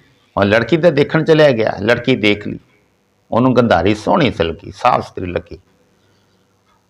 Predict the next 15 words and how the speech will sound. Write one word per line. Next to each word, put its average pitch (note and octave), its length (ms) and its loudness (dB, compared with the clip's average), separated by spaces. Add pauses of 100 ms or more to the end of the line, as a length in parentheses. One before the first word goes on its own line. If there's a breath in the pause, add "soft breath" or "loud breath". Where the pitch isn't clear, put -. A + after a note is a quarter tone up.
(320)
ਉਹਨੇ A2+ 220 0
ਗੰਧਾਰ F#2 380 -2
ਦੇ B2+ 200 4
ਰਾਜੇ G#2+ 380 2
ਤੋਂ G2 220 -2 (400)
ਉਹਦਾ A2 180 0
ਹੱਥ A2 220 0
ਮੰਗਿਆ G2+ 440 2 (580)
ਕਿ G#2+ 80 0
ਮੈਂ A2+ 120 2
ਉਹਦੇ A#2 180 2
ਭਰਾ F2+ 480 2
ਲਈ F3 180 4
ਹੱਥ C#3+ 180 2
ਮੰਗਦਾ। E2+ 340 -6